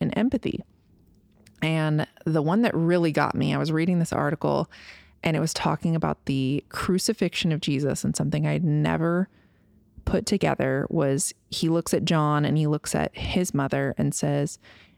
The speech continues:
you know, "Woman, this is your son, this is your mother," you know, and he's kind of, like, connecting John and his mom together. And this article I read pointed out that he was feeling empathy for his mother's emotional pain watching her son die.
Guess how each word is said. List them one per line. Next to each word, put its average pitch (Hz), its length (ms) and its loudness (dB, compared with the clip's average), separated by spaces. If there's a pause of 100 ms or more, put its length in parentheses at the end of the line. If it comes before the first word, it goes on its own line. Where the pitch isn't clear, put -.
(120)
you 143 100 0
know, 143 100 0
"Woman, 147 520 0 (260)
this 151 180 0
is 147 120 0
your 143 80 0
son, 143 580 0 (960)
this 147 180 0
is - 100 -2
your 90 120 0
mother," - 340 -2
you 110 140 0
know, 151 120 0
and 143 80 0
he's 143 140 -2
kind 143 240 0
of, 143 100 -4
like, 135 200 -2
connecting 160 560 0
John 147 480 0 (320)
and 139 200 0
his 185 200 2
mom 143 240 0
together. - 480 -2 (560)
And 160 200 2
this 156 160 -2
article 247 360 0
I 170 80 2
read 151 240 0
pointed 165 320 2
out 156 220 0
that 151 240 0 (320)
he 202 260 0
was 247 200 0
feeling 170 520 0
empathy 165 400 0
for 151 160 -2
his 143 160 0
mother's 156 500 2
emotional 160 560 2
pain 160 380 2
watching 147 380 0
her 156 140 -2
son 151 420 0
die. 214 360 0